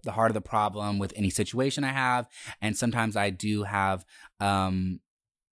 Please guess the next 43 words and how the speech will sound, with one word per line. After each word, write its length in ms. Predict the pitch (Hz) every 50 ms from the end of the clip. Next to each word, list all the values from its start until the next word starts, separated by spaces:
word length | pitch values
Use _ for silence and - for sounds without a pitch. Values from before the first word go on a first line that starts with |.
| _ _ _ _ _ _ _ _ _ _ _ _ _
when 140 | - 110 101
I'm, 140 | 98 101 98
like, 320 | 95 92 90 - - - - - 123
getting 340 | 113 117 113 110 110 104
worked 280 | 98 104 101 101 - -
up 220 | 147 139 135 -
or 100 | 120 110
upset 380 | - - 104 - - 127 120 120
or 100 | 113 107
defensive, 600 | 95 107 - - 120 120 120 - 123 117 113 107 - - - - -
I 140 | - 98 101
do 240 | 98 95 104 107 98
kind 320 | - - 107 101 98 98 98
of 180 | 95 92 98
get 260 | 101 104 95 90 92 - -
a, 80 | 92
a, 80 | 92 92 -
a 60 | 101 95
bit 200 | 92 101 98 95
aggressive. 720 | 90 95 98 107 120 123 120 - - 127 117 113 110 -
It's 160 | 107 101 -
just, 180 | - 107 - - - - - -
you 160 | - 107 98
know, 260 | 90 87 87 85 82 - - - - _ _ _ _ _ _ -
not, 140 | - 143 143
like, 160 | 131 110 -
crazy 260 | - 113 101 90 90
aggressive, 340 | 90 87 85 82 - 87 87
you 80 | 95 95
know 60 | 92
what 60 | 90
I'm 40 | 87
saying? 160 | - 90 90
But, 100 | 85 90
like, 260 | 92 92 92 90 110
you 40 | 117
know, 100 | 110 101
I, 180 | 101 101 101 107
I 80 | 110 110
kinda, 460 | - - 143 135 127 120 113 107 - _ _ - - - - _ _ - - - - -
I 120 | - 143
get 200 | 170 208 254 -
feisty. 640 | - - 294 440 440 - - - 117 95 87 90 -